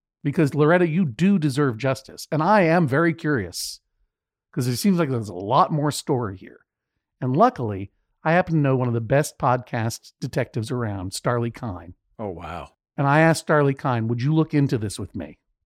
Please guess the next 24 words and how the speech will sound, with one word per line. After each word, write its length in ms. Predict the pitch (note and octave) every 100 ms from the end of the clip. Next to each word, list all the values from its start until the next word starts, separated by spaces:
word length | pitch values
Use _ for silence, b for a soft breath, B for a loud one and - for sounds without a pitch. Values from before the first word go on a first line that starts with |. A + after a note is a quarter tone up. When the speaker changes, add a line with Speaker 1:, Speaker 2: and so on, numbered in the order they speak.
| _ _
Speaker 1:
Starlee 260 | - G3+ A3
Kine 180 | G3+ E3
hosted 440 | E3 - D3+ C#3+ _ -
the, 180 | C#3+ C3+
the 140 | C#3 C3
great 460 | B2 B2+ D#3 G3
podcast 480 | F3+ D3 C3+ C3 A#2+
Mystery 460 | C3 D#3 - E3 E3
Show. 400 | - D#3+ E3+ F3+ _ _ _ _
And 140 | C3+ B2+
she 180 | F#3+ G3
and 80 |
I 180 | F3+ E3
are, 220 | D3 C#3 -
are 280 | B2+ A#2+
going 320 | A2+ C3+ C3 B2
to, 240 | A#2 A#2 _
we, 140 | C#3+ D#3+
we're 160 | D3
gonna 200 | D3+ C3+
look 200 | B2 C#3
into 180 | D3+ C3
this 200 | A#2+ -
enigma. 480 | A2+ A2 G#2 G2+